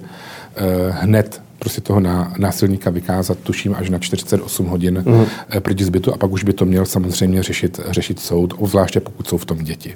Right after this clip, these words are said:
Speaker 2: Mhm. Zeptám se, hrozí Česku něco za nepřijetí té Istanbulské úmluvy? Narážím na to, že, eh, jak jsme se bavili o tom Polsku, které zvažuje stažení svého podpisu, tak, eh, teď proběhla médii zpráva, že poradce francouzského prezidenta Macrona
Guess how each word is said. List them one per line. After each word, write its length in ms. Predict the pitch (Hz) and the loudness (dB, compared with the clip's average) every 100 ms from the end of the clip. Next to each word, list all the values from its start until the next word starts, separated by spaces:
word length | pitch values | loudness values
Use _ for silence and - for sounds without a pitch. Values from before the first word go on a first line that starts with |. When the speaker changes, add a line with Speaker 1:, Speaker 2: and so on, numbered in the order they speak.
| - - | -10 -2
Speaker 2:
Mhm. 140 | 117 117 - - - - | -2 -2 -10 -14 -10 -2
Zeptám 280 | 92 110 123 | 0 2 4
se, 100 | 143 | 4
hrozí 420 | 110 104 107 147 | 4 6 6 4
Česku 540 | - 117 - - 90 101 | 4 0 0 4 4 6
něco 380 | 101 - 87 | 2 4 4
za 100 | 87 | 6
nepřijetí 520 | 95 95 - 113 127 143 | 4 4 4 6 6 6
té 100 | 151 | 6
Istanbulské 640 | 143 151 156 156 156 143 | 6 6 6 6 6 6
úmluvy? 360 | 135 135 120 117 - - | 8 8 8 4 0 -2
Narážím 320 | 107 127 147 151 | 2 6 8 6
na 80 | 135 | 6
to, 120 | 147 | 6
že, 200 | 160 - - 110 | 6 4 6 6
eh, 40 | |
jak 100 | 107 | 6
jsme 120 | 135 | 6
se 80 | 123 | 6
bavili 300 | 135 143 156 | 6 6 6
o 80 | 127 | 6
tom 180 | 156 156 | 6 6
Polsku, 380 | 98 104 - 147 | 6 4 4 2
které 340 | 139 139 123 | 4 6 6
zvažuje 380 | 110 110 123 123 | 6 6 6 4
stažení 360 | - 104 117 | 4 4 4
svého 200 | 120 117 | 6 4
podpisu, 540 | 117 - 117 113 117 123 - - - - | 4 2 2 4 4 2 -2 -14 -18 -8
tak, 260 | - 117 - | 0 2 6
eh, 100 | 101 | 4
teď 160 | 107 - | 4 2
proběhla 400 | 107 107 110 117 | 4 6 6 6
médii 340 | 110 104 117 | 6 6 4
zpráva, 420 | 117 104 101 110 | 4 2 4 4
že 200 | 110 117 | 6 4
poradce 760 | 117 104 107 - - 117 113 113 | 4 4 2 2 0 6 6 6
francouzského 560 | 104 101 98 101 - 110 | 4 2 4 2 4 2
prezidenta 460 | 107 101 104 104 113 | 4 6 6 6 4
Macrona 640 | 104 - 101 101 101 | 4 6 6 6 4